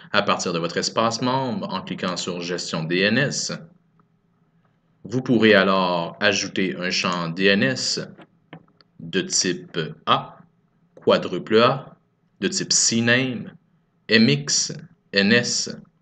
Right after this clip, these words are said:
ou T X T. Une fois cela fait,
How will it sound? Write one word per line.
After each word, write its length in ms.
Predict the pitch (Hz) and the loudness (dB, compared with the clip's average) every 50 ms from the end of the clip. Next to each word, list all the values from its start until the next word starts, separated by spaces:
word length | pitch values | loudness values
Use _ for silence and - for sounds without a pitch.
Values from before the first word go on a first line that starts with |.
| _ _ _ _ _ _ _ | _ _ _ _ _ _ _
ou 100 | - 117 | -4 -4
T 220 | 113 - 98 87 90 | -2 0 0 0 0
X 240 | - - - - - | 2 0 -2 0 0
T. 200 | - 147 170 - - - - - _ _ _ _ _ _ _ _ _ _ _ _ _ _ _ _ _ _ _ _ _ _ _ _ _ _ _ _ _ _ _ _ _ _ _ _ _ _ - | -2 -2 -2 -4 -8 -14 -20 -20 _ _ _ _ _ _ _ _ _ _ _ _ _ _ _ _ _ _ _ _ _ _ _ _ _ _ _ _ _ _ _ _ _ _ _ _ _ _ -6
Une 120 | 101 101 | -6 -4
fois 160 | 101 98 98 | 0 0 0
cela 280 | 92 - - 98 95 90 | 0 0 0 2 0 0
fait, 480 | 95 - - 104 95 87 - - - | 2 2 4 4 4 4 0 -4 -12